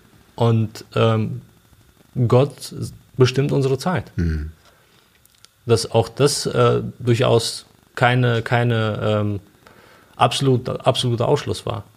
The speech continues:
Speaker 2: Mhm.
Speaker 1: sondern dass Gott sagt, deine Zeit ist jetzt gekommen,
Speaker 2: Mhm.
Speaker 1: dann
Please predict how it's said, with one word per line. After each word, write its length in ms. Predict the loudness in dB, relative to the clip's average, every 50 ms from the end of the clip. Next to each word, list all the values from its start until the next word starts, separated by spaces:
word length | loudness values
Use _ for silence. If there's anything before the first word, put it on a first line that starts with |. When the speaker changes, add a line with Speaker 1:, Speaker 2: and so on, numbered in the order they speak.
| _
Speaker 2:
Mhm. 240 | -4 -4 -4 -2 -2
Speaker 1:
sondern 200 | -2 -2 0 0
dass 180 | -2 -4 -6 -10 -6 0
Gott 240 | 2 2 2 0 0
sagt, 480 | 0 2 2 4 2 0 -4 -12 -20 _ _ _ _ _ _ -20 _ _ _
deine 240 | 2 4 4 4 4
Zeit 240 | 2 2 0 0
ist 100 | 0 -2 -2
jetzt 160 | -2 -2 -2
gekommen, 420 | -2 0 2 2 2 2 0 -2 -8 -16 -12 -8
Speaker 2:
Mhm. 320 | -4 -2 -2 -2 -4 -6 -10 -14 -20 -20 -20 _ -20 -20 _ _ _ _ _ -4
Speaker 1:
dann 320 | 0 2 2 4 2 0